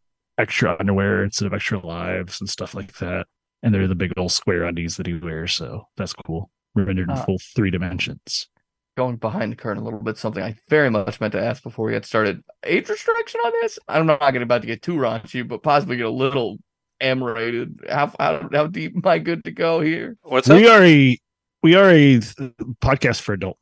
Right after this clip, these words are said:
Speaker 1: so you can say
Speaker 2: Okay.
Speaker 3: Oh, we, yeah,
Speaker 2: Did you guys
Speaker 3: we
Speaker 2: hear about SpongeBob's dick?
Speaker 3: I've never seen it. <laughs> I don't, I don't know.
Speaker 2: Uh, good news. You can if you want now. Um,
Speaker 1: Cool.
Speaker 2: that,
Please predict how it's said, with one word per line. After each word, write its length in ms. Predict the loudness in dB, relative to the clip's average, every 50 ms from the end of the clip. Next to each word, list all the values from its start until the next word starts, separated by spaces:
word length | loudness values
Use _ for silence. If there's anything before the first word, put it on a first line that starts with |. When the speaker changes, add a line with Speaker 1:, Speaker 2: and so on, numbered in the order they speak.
| _
Speaker 1:
so 260 | _ -10 -8 -8 -8 -10
you 120 | -10 -12
can 80 | -12 -2
say 120 | 0 2
Speaker 2:
Okay. 360 | 2 2 2 2 2 2 2 4
Speaker 3:
Oh, 120 | 4 4
we, 160 | 4 4 2 4
yeah, 120 | 4 4
Speaker 2:
Did 60 | 6
you 60 | 6
guys 60 | 6 4
Speaker 3:
we 60 | 4
Speaker 2:
hear 80 | 2
about 180 | 2 2 0 0
SpongeBob's 520 | 0 -2 -2 -2 0 0 0 0 0 -2
dick? 360 | -6 -6 -4 -4 -4 -6 -10 _ _ _ _ -20 -20 -20 -20 -20 _ _ _ _ _ _ _ _ -20 _ _ _ _ _ _ _ _ _ _ -4
Speaker 3:
I've 120 | -4 2
never 240 | 4 4 4 6 4
seen 260 | 0 0 -2 0 0
it. 160 | -2 -4 -4 -8 _ _ _
<laughs> 160 | -6 -6 -2
I 220 | -2 0 0 0 -2 4
don't, 180 | 4 4 6 6
I 40 | 4
don't 200 | 2 0 -2 -2
know. 300 | -2 -6 -6 -10 -10 -10 -8
Speaker 2:
Uh, 260 | -2 2 4 4 4 4
good 240 | 2 -2 -6 -6 -4
news. 400 | -4 -4 -4 -4 -6 -8 -8 -10
You 100 | -12 -12
can 320 | -10 -8 -6 -4 -4 -4
if 140 | -4 -6 -8
you 80 | -10 -6
want 360 | -4 -2 -2 -2 -4 -6 -10
now. 320 | -8 -8 -8 -8 -10 -12 _
Um, 480 | -4 0 2 2 2 2 0 -2 -6 -10 -12 _ _ _ _ _ 4
Speaker 1:
Cool. 320 | 6 8 8 8 6 2
Speaker 2:
that, 140 | -4 -10 -12